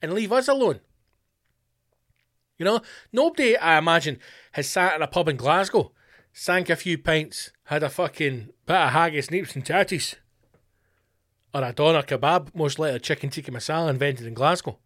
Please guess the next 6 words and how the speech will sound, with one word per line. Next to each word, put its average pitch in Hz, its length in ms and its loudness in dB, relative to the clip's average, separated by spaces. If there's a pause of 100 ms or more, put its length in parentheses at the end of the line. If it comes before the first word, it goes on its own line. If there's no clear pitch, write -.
(160)
You're 127 120 -6
welcome, 165 360 0
world. 139 380 -4 (1600)
And 151 100 -4
then 165 160 0
went, 160 220 2